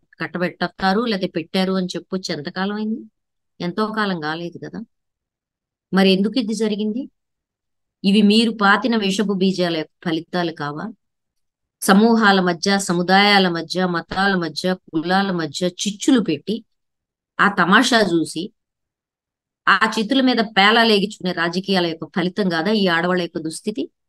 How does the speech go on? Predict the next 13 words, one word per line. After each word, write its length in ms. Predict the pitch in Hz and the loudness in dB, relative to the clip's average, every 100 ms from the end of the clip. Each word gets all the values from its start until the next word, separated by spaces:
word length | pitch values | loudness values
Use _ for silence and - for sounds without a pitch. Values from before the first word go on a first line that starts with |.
| _ _ _ _ _ _ _ _ _ _ _ _ _ _ _ _ _ _ _ _ _ _ _ _ _ _ _ - | _ _ _ _ _ _ _ _ _ _ _ _ _ _ _ _ _ _ _ _ _ _ _ _ _ _ _ 0
ఎవరన్నా, 680 | 220 220 277 339 311 269 196 _ _ _ _ _ _ _ 208 | 2 4 4 4 6 4 2 _ _ _ _ _ _ _ -2
ఎవరన్నా 680 | 202 220 320 320 269 190 - _ _ _ _ _ - | 0 2 2 4 2 0 -4 _ _ _ _ _ -6
చలించిపోవాల్సిన 1000 | 208 240 254 254 214 214 196 190 190 151 | -2 -2 -2 -4 -4 -2 -2 -2 -6 -6
ఘటన 380 | 180 170 202 | -6 -4 -4
పట్ల 320 | 196 170 - 185 | -4 -6 -6 -4
ఇంత 440 | 196 220 254 294 | -2 0 0 2
నిర్దయగా, 760 | 269 214 190 185 175 147 147 - _ _ _ _ _ _ 190 | 4 2 0 0 0 -2 -6 -10 _ _ _ _ _ _ 0
ఇంత 300 | 262 - 349 | 2 4 4
మానవత్వం 640 | 269 240 233 220 226 208 | 6 4 4 0 0 -2
లేకుండా, 540 | 175 156 - 151 147 170 | 0 -2 -6 -10 -6 -4
ఇంత 400 | 196 233 254 330 | -2 -4 0 0
సానుభూతి 580 | 330 269 294 254 254 185 | 4 4 4 2 0 0
లేకుండా 600 | 165 165 143 147 160 | -4 -6 -10 -8 -10